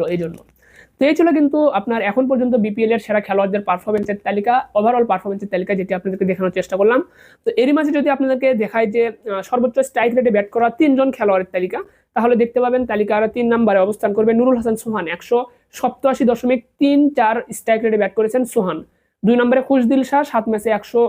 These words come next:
ঊননব্বই দশমিক চার সাত স্ট্রাইক রেটে ব্যাট করেছেন। এক নম্বরে ফাহিম আশরাফ, ফাহিম আশরাফ চার ম্যাচে এক, আহ, দুইশো একুশ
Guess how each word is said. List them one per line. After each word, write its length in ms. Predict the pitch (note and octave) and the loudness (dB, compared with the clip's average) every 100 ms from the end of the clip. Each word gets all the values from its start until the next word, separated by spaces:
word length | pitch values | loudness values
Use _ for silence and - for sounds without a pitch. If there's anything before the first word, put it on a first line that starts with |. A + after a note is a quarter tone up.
| - | 0
ঊননব্বই 460 | A#3+ B3+ B3+ G3+ G3+ | 0 2 2 2 2
দশমিক 380 | F#3+ A3 C4+ C#4 _ _ _ _ _ | 0 0 0 -2 _ _ _ _ _
চার 160 | A#3+ A#3 | -2 -2
সাত 220 | A#3 G#3+ A3 | -2 -4 -4
স্ট্রাইক 280 | G#3+ G#3 G3 | -4 -2 0
রেটে 140 | G#3+ G#3 | 0 2
ব্যাট 120 | G3 | 2
করেছেন। 220 | A#3+ A#3 C4 | 0 0 0
এক 120 | G#3+ A3+ | 0 0
নম্বরে 200 | G#3+ A3 | 0 -2
ফাহিম 340 | - A3 C#4 G3 | -2 2 2 0
আশরাফ, 280 | - F#3+ E3 _ _ _ _ | -2 -4 -4 _ _ _ _
ফাহিম 160 | A3+ B3 | 0 0
আশরাফ 200 | B3+ C4+ - | 0 -4 0
চার 140 | A#3 A3+ | 0 2
ম্যাচে 200 | A3 B3+ B3 | 2 0 0
এক, 140 | G3 G#3+ | -4 0
আহ, 120 | F#3+ | 2
দুইশো 340 | G3+ B3 C#4+ D#4+ F4+ - _ _ _ _ | 2 2 2 2 -2 -14 _ _ _ _
একুশ 240 | - A3+ | -2 2